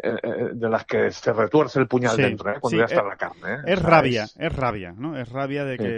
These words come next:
Speaker 2: de que te pase eso más que otra cosa, ¿no? Más que, más que desazón o decepción o, o,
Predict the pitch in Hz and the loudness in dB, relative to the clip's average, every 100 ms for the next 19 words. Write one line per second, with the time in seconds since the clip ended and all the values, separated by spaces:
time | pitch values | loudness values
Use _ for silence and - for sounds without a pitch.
0 | 113 113 113 110 104 123 127 - 123 120 | -6 -8 -8 -8 -6 -6 -6 -6 -6 -6
1 | - 123 117 110 131 - 98 120 113 139 | -2 -2 0 -2 -2 -4 -8 -8 -6 -4
2 | 127 135 - - 135 - - 151 147 151 | -4 -4 -10 -8 -6 -4 -2 0 0 0
3 | 127 - 156 143 139 139 131 127 123 123 | 0 2 4 4 2 0 2 2 -2 -4
4 | - 143 151 139 135 127 | -4 -2 0 0 -2 -4